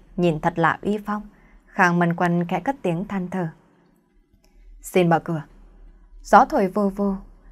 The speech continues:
case house mát mẻ chợt lạnh cóng. Lẽ ra anh không nên tức giận như vậy. Tất cả là do người kia tự chuốc lấy.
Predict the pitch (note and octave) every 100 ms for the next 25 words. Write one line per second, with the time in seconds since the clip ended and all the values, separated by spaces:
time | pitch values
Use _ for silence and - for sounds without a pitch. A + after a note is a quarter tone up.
0 | - - G3+ F#3 - F#3+ F#3 F#3 B3 -
1 | G#3 E3 - F3+ F3 E3+ - F3+ E3+ G3+
2 | - - - - - - F3+ F#3 G3 F3+
3 | F#3 F3+ F3+ F3+ F3+ F3 - F#3 F3 F3
4 | F3+ D#3+ - - - - - - A3+ -
5 | F3 D#3+ D#3+ F3+ F3 F3 E3 E3+ F3+ F3+
6 | G3+ - C4+ C#4 G3 F3+